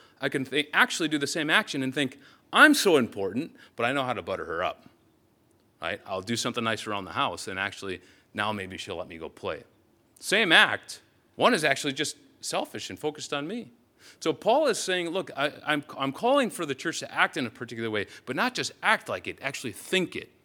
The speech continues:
Actually have a mindset that you look at other people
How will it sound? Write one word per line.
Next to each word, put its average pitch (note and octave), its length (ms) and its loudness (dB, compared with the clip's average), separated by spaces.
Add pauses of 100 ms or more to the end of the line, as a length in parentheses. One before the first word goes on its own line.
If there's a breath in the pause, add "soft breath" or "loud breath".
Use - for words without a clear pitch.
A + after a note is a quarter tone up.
(540 soft breath)
Actually D#3+ 280 4
have D#3+ 80 8
a B2+ 80 4
mindset C3 580 2
that A2 100 -4
you G#2+ 260 -4
look D3 280 -2
at D#3 100 0
other B2+ 200 -2
people F2+ 600 -10